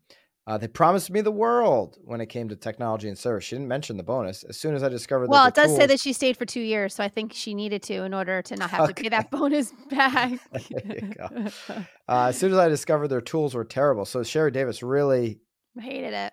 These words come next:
Speaker 1: not happy with the Coldwell Banker tools. Now, I don't know about that, uh,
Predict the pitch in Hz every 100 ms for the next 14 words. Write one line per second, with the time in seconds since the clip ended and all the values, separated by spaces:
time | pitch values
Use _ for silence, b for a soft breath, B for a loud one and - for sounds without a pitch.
0 | _ 117 120 117 127 143 110 - - 123
1 | 113 92 123 - 85 90 78 104 - _
2 | _ _ - 135 156 175 151 143 151 113
3 | 101 - 90 85 _ 113 107 101 104